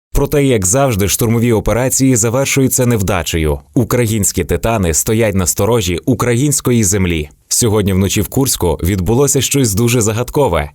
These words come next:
До аеродрому знову завітали бахи та бавовна. Місцеві телеграм-канали повідомляють про повітряні вибухи над аеродромом. Цікаво, це знову у справі ударні безпілотники З С У, чи росіяни так і не вивчили правила протипожежної безпеки?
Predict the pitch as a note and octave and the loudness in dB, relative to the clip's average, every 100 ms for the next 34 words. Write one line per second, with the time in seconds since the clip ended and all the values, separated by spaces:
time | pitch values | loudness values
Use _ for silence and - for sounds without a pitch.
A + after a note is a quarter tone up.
0 | - G2+ G#2+ G2 F#2+ F#2 A#2 G#2+ D#2+ D#2 | -2 0 4 2 2 0 0 2 0 0
1 | A2+ C3+ C3+ C#3 C3+ C3 A#2+ A#2 E2+ A2 | 0 2 2 0 0 0 0 0 0 0
2 | G#2 A#2+ A2 F#2+ D#2 F#2+ A#2 G#2 D#2+ D2+ | 0 0 0 -2 0 0 0 0 -2 -4
3 | - _ _ - E3 D3+ D3+ A2+ G#2 G#2 | -8 _ _ 0 0 2 2 2 2 0
4 | G2 G2+ F#2+ G2 A2+ A#2 F#2 G2+ F#2+ F#2 | 0 0 0 0 0 0 0 -2 0 0
5 | G#2 C3 A2 - B2 - C3 C3+ A#2+ G#2 | 0 2 0 -2 -4 0 0 2 0 0
6 | G#2+ C3 C3+ C#3 A#2+ A#2 A#2+ A#2 B2 B2 | 0 0 -2 0 0 0 0 2 0 2
7 | D3 F2+ D2+ D2 - _ _ - - A2 | 2 2 0 -4 -10 _ _ -6 -4 -2
8 | C#3 C3+ E2+ F#2 - - C3+ C3 G#2 D3+ | -2 0 0 -2 -4 0 2 2 2 2
9 | D3 A#2+ A2 - B2+ A#2+ A2+ G#2+ B2 B2 | 2 2 0 0 0 2 2 2 0 0
10 | A2+ A2+ - A#2 A#2+ A#2+ A#2+ G#2 A#2 A#2+ | 0 -2 0 0 0 0 0 2 2 2
11 | - E3 - A2 G2+ G2 A#2 B2 A#2 - | 2 0 0 0 0 0 2 2 0 -2
12 | D3 C#3 B2+ C3+ A#2+ A#2 C#3 - D3+ D3+ | -2 0 0 0 2 2 0 2 2 2
13 | D3+ A2+ A2 A2+ A#2 A2 - G#2+ G2+ A2 | 0 0 0 2 2 0 -2 -4 -4 -4
14 | G2 G2 F#2+ G2 G2+ - G#2 D#2 E2 | -2 -2 0 0 0 -2 -2 -2 -4